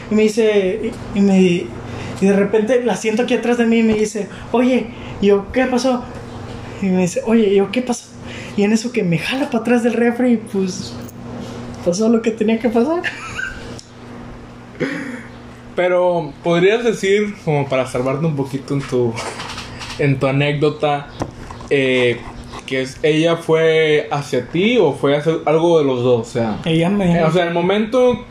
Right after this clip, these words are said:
Speaker 2: como que te, te prendió el chip de esto va a pasar y tú también te
Speaker 1: No, es que literalmente, como ella y mi jefe se llevaban mucho, pues era normal de que de repente ella dejara cosas de ella ahí.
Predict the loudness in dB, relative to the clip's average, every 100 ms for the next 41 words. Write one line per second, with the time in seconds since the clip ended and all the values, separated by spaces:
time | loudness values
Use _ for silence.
0 | -10 -2 -2 0 -2 -2 0 0 2 4
1 | 2 2 0 2 2 2 2 -2 2 2
2 | 4 0 0 2 2 -2 -4 -2 0 0
3 | 0 0 0 0 -4 -8 0 2 4 0
4 | -2 -2 0 0 2 4 4 2 0 -2
5 | -12 -10 0 2 2 2 4 4 2 0
6 | -2 -2 0 2 2 2 2 2 0 0
7 | -2 0 2 2 2 2 2 0 -2 -2
8 | -2 2 2 4 4 4 4 2 2 2
9 | 2 2 2 2 2 4 2 2 -2 0
10 | 0 0 0 2 4 2 2 2 0